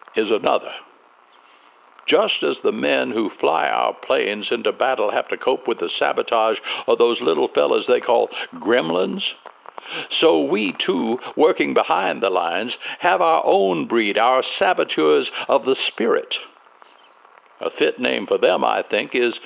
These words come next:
grumlins, because they are always grumbling about something.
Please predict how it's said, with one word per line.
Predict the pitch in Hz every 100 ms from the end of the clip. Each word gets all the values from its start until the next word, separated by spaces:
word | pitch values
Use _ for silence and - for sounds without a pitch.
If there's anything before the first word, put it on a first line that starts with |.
| - -
grumlins, | 98 95 147 139 85 73 - - - - - - _
because | 82 104 95
they | 110 143
are | 120 98
always | 98 147 156 139 139 139 127
grumbling | 123 98 160 85 95
about | 135 123 131 71
something. | - - 110 - 60